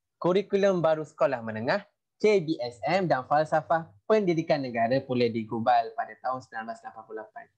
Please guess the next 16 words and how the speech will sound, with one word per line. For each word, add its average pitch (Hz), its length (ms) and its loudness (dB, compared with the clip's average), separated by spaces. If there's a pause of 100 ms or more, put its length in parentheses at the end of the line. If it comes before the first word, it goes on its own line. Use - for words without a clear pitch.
(400)
Okey, 190 320 4
cikgu 196 240 4
nak 190 160 4
tanya 202 160 6
kamu 185 320 2
semua. 156 320 2
Sila 175 240 4
bagi 165 240 4
respon, 160 480 0
okey? 175 240 0
Semua 165 240 0
bagi 139 240 2
respon. 135 320 0 (1040)
Kamu 208 400 2
semua 226 560 6
pernah 208 560 2